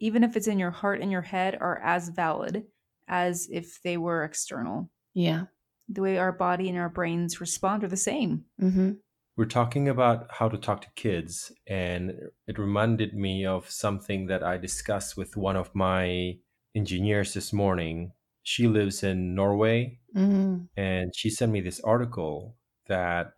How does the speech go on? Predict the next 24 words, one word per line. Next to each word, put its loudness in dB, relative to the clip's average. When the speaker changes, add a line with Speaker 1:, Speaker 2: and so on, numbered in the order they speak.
Speaker 3:
the -2
Prime 0
Minister -4
of -14
Norway 0
actually -2
had -2
a -8
meeting 2
with -6
school -4
children, -6
Speaker 2:
Wow. -4
Speaker 3:
explicitly 0
assuring 2
them -2
that -4
it -6
is -6
okay -2
to -16
feel -8
scared -6
Speaker 1:
Mm. -12